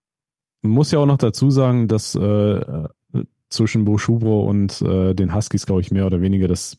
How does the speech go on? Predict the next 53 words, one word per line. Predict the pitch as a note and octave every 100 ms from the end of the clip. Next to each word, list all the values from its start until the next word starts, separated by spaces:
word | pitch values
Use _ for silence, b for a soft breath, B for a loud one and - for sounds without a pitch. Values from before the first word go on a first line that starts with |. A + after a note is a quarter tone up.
| -
Tuch, | - A2 - -
Tuch | - A#2 -
eh | A2
zerschnitten | - F#2 A#2 A2+ G2
war. | F2
Also, | E2+ F2
dass | F2 -
man | G2 F#2 B B B B B
ihm, | B2+ C3+ A#2+
glaub | A#2 B2
ich, | A#2+
auch | A2+
schon | - A#2
mitgeteilt | A#2+ - A2+ A2+ A2 A#2+
hat, | A#2
dass | G2+ -
es | -
nach | G#2 G2+
der | A2+
Saison, | G2 F#2+ G#2 G#2+
egal | F#2 G2+ G#2
wie |
es | G2+
ausgeht, | - G#2 G#2 -
zu | F2+
Ende | G2 F2
ist. | - - - _
Und, | E2 E2+ E2 -
ähm, | - E2 E2 B B B B B _
dann | - F#2+
ist, | A2+ G#2 -
äh, | - -
wenn | - G#2 G2+
man | G#2+
diesen, | G#2+ A#2 G#2+ - _ _ _ -
oder | G#2 F#2
wenn | G#2
man | A2+
das | G#2+ C3
weiß | A2 A2 C#3+ -
und | A#2
dann | A#2
diesen | A#2 A#2
Schritt | - B2+ C3
überlegt, | B2 A2+ B2 -
dann | G#2+
ist | A2
es | G#2
letztlich | A2 A#2 - A#2 -
ja | F#2
mehr | G2+ G2+ A#2+
oder | A#2
weniger, | G#2 A#2+ A#2+ A#2 A2